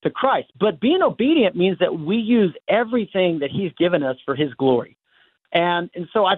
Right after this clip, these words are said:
think if you are meeting in that school or you are meeting in that, you know, apartment clubhouse or you're meeting, you know,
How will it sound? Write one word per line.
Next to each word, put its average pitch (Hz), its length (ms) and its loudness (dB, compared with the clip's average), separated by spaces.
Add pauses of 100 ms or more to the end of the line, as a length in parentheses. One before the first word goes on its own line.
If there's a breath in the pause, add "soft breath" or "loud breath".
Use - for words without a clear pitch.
(120)
think 302 340 -4
if 190 200 2
you 196 260 2
are 254 160 2
meeting 180 220 -4
in 151 80 -4
that 147 240 -4
school 139 260 -2
or 165 80 4
you 180 300 2
are 214 120 2
meeting 170 280 -2
in 147 80 -4
that, 143 240 -2 (460 soft breath)
you 160 100 2
know, 143 80 4
apartment 151 360 -4
clubhouse 139 640 0
or 139 100 -4
you're 170 320 0 (300)
meeting, 170 560 0
you 180 100 0
know, 151 180 2